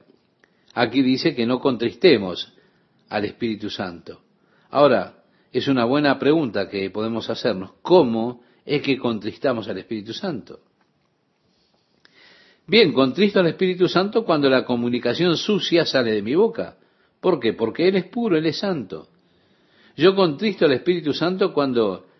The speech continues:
le hablo a alguien con ira, cuando me coloco a mí mismo en un pedestal para rebajar a los otros.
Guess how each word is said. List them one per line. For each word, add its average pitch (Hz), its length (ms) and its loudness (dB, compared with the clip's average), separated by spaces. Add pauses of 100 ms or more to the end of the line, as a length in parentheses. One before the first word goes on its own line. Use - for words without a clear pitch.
(220)
le 131 240 2
hablo 160 460 4
a 120 120 -2
alguien 135 540 0
con 127 260 2
ira, 107 520 0 (920)
cuando 147 300 2
me 147 120 2
coloco 185 340 4
a 170 40 4
mí 165 160 0
mismo 180 240 2
en 151 60 -2
un 160 120 -6
pedestal 160 500 2
para 139 200 4
rebajar 117 420 0
a 127 60 2
los 113 220 -4
otros. 90 600 -8